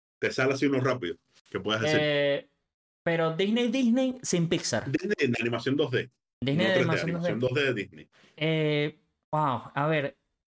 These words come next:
Speaker 2: eh, pero ¿de ahorita? ¿Estamos hablando de adulta o de niñez?
Speaker 1: No, del ochenta y pico hasta el dos mil,
Speaker 2: No, no, no, no, no, pero,
Speaker 1: dos mil cinco.
Speaker 2: pero ¿mi top cinco de lo que yo pensaba de niño o mi top cinco de lo que yo pienso ahora?
Speaker 1: Como quieras, como lo quieras hacer.
Speaker 2: Como quieras.
Speaker 1: Te lo dejo a, a tu discreción.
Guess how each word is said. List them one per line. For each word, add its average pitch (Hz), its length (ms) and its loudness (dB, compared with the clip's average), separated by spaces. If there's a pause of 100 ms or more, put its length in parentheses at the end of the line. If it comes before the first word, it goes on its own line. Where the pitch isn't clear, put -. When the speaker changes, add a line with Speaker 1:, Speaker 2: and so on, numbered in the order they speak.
(160)
Speaker 2:
eh, 151 640 2
pero 160 340 0
¿de 151 80 2
ahorita? 147 360 2
¿Estamos 135 200 0
hablando 175 220 2
de 180 60 2
adulta 190 240 0
o 196 100 2
de 147 300 2
niñez? 135 580 0
Speaker 1:
No, 110 460 0
del 101 280 2
ochenta 101 320 -2
y - 40 -4
pico 196 340 0
hasta 190 220 0
el 131 60 -2
dos 110 160 0
mil, 123 220 2
Speaker 2:
No, 160 140 4
no, 156 100 2
no, 156 160 2
no, 147 80 2
no, 135 220 4
pero, 139 160 2
Speaker 1:
dos 135 120 -2
mil 104 120 0
cinco. - 240 -16
Speaker 2:
pero 147 240 0
¿mi 151 160 -2
top 160 240 -4
cinco 196 420 -4
de 165 160 -2
lo 160 100 0
que 156 80 -4
yo 151 80 -2
pensaba 175 280 -2
de 175 100 0
niño 240 400 2
o 160 140 0
mi 156 140 0
top 151 180 -2
cinco 175 240 -2
de 185 60 2
lo 175 40 -4
que 151 60 -4
yo 143 80 -2
pienso 160 260 -2
ahora? 127 540 0 (300)
Speaker 1:
Como 123 260 2
quieras, 113 280 -2
como 90 200 -8
lo 85 60 -6
quieras 90 200 -6
hacer. 98 120 -14
Speaker 2:
Como 139 200 -2
quieras. 135 300 -2 (200)
Speaker 1:
Te - 80 -4
lo 98 120 2
dejo 117 140 0
a, 123 280 0
a 104 80 -4
tu 98 120 0
discreción. 92 440 -6